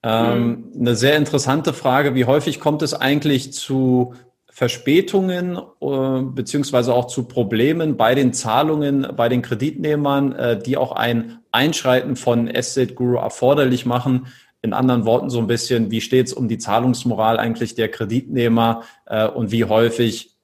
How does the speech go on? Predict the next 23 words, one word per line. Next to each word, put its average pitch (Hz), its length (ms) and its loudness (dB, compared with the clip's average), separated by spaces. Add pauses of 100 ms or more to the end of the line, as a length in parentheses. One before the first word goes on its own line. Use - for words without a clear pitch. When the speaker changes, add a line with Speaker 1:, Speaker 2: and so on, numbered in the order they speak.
Speaker 1:
ist 123 140 -6
Estate 123 360 -2
Guru 120 180 0
damit 113 280 0
konfrontiert? 123 840 0 (240)
Äh, - 120 -10
vielleicht 123 300 2
kannst 127 320 -2
du 123 300 2
prozentual 131 1000 2
irgendwie 139 680 0
Werte 131 600 2
geben, 131 640 -2 (280)
ähm, 117 680 2
von 127 220 4
diesen 123 580 0
sechshundertfünfundsiebzig 117 1080 -4
Krediten 117 240 -6
oder 117 120 -2
auch - 360 -6
aus 117 160 -2
der 117 80 0
Vergangenheit. 123 680 2